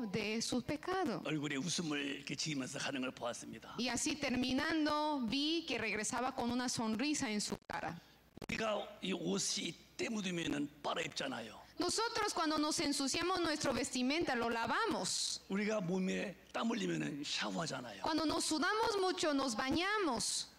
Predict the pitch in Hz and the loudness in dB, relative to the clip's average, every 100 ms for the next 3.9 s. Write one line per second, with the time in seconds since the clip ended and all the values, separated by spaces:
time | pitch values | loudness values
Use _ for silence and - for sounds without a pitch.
0 | 160 156 165 175 160 143 - - - - | -4 -2 0 0 -2 -4 -12 -20 -20 -20
1 | - - 147 196 214 196 - 165 170 160 | -20 -8 -4 0 0 0 0 0 0 0
2 | 156 131 - - - - 175 165 151 143 | -2 -6 -14 -14 -6 -2 0 0 -2 -2
3 | 147 147 156 156 135 151 139 131 | -2 -2 -4 -4 -6 -4 -4 -4